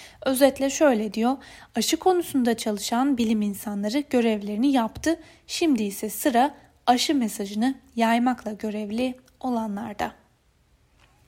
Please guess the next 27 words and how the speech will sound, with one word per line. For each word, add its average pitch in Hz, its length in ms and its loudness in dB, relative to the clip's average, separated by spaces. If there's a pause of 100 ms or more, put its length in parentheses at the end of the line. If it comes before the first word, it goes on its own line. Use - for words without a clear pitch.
(1040)
Reuters 320 520 4
ve 294 220 6 (160)
Associated 277 600 -2 (120)
Press 269 320 4
haber 220 240 2
ajansları 220 600 -4
dün 262 280 2
bir 262 200 -2
iddiayı 226 520 0
ortaya 214 400 -2
attılar. 220 520 -4 (300)
Buna 285 180 6
göre 269 340 4
Joe 247 240 0
Biden, 240 480 4
Demokrat 226 580 0
Parti'nin 233 680 -2
üç 339 200 -2
Kasım 220 380 -4
seçimleri 208 520 -4
öncesindeki 214 720 0 (600)
başkan 240 440 2
adaylığı 220 420 4
yarışındaki 220 760 -2
rakiplerinden 247 880 2
biri 214 180 -2
olan 240 420 0